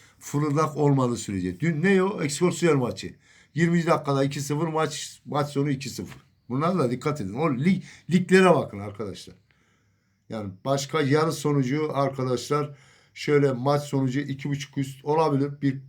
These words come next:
ben, ben olacağını düşünüyorum zaten arkadaşlar. Yarı, yarı bir buçuk üstü arkadaşlar bu maç.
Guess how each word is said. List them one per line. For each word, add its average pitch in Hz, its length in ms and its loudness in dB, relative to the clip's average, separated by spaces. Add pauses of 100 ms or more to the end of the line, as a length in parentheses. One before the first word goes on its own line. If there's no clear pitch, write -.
ben, 175 280 2
ben 185 140 6
olacağını 190 420 4
düşünüyorum 123 380 -4
zaten 90 300 -10
arkadaşlar. 117 540 -8 (420)
Yarı, 156 280 2
yarı 185 440 2 (220)
bir 185 120 2
buçuk - 300 -2
üstü 107 220 -10
arkadaşlar 110 540 -6
bu 135 100 -4
maç. 107 160 -4